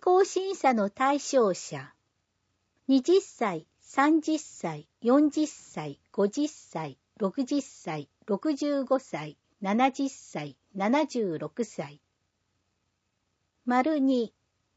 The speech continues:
令和二年四月一日以降に、要介護四または五に認定された人。丸三、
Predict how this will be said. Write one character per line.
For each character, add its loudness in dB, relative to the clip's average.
令 4
和 6
二 4
年 -2
四 0
月 4
一 4
日 0
以 0
降 4
に、 -4
要 6
介 6
護 -2
四 2
ま 0
た 4
は 8
五 4
に 2
認 6
定 6
さ -2
れ 2
た -2
人。 -8
丸 2
三、 -4